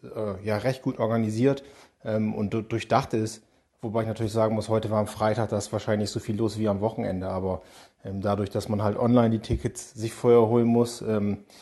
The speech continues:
ähm, und dann vorher schon vorm Eingang in so gewisse Wartebereiche eingeteilt wird,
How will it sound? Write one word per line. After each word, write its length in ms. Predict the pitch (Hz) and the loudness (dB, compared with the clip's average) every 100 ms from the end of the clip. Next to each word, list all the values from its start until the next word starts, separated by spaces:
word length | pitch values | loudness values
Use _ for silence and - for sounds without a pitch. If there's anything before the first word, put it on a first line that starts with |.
| - _ | -20 _
ähm, 460 | - 104 104 107 - | -10 -8 -6 -10 -10
und 100 | 113 | -4
dann 140 | 107 104 | -2 0
vorher 320 | - 123 117 | 6 8 8
schon 540 | - 120 113 107 110 - | 4 2 4 2 -4 -2
vorm 300 | - 120 117 | 4 6 6
Eingang 340 | 120 117 120 | 6 4 4
in 140 | 110 | 2
so 100 | 107 | 0
gewisse 560 | 104 104 110 - 107 95 | -2 -2 -2 -2 -2 0
Wartebereiche 640 | 98 110 127 110 113 113 | 0 0 2 4 4 2
eingeteilt 580 | 110 113 107 120 110 95 | 0 0 0 0 0 0
wird, 240 | 113 104 | 0 0